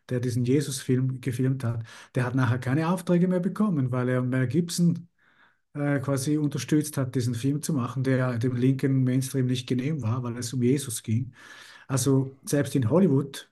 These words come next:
äh, wirst du geschnitten, wenn du die falsche politische Gesinnung, äh, an den Tag legst oder auch nur ein Projekt unterstützt mit der <laughs> falschen Gesinnung. Du musst ja nicht mal selber diese haben. Und, äh, ich persönlich würde mich, äh, als, äh, als katholischen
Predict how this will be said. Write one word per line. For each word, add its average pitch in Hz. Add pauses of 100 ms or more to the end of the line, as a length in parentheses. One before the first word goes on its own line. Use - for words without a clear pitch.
(160)
äh, 131
wirst 131
du 127
geschnitten, 131
wenn 147
du 139
die 131
falsche 127
politische 127 (360)
Gesinnung, 117 (360)
äh, 127
an 120
den 120
Tag 117
legst 139
oder 143
auch 170
nur 175
ein 156
Projekt 147
unterstützt 170 (520)
mit 160
der 147
<laughs> -
falschen 175
Gesinnung. 151
Du 135
musst 147
ja 143
nicht 156
mal 139
selber 139
diese 147
haben. 113 (960)
Und, 135
äh, 127
ich 170
persönlich 170
würde 143
mich, 143
äh, 160
als, 127
äh, -
als 127
katholischen 127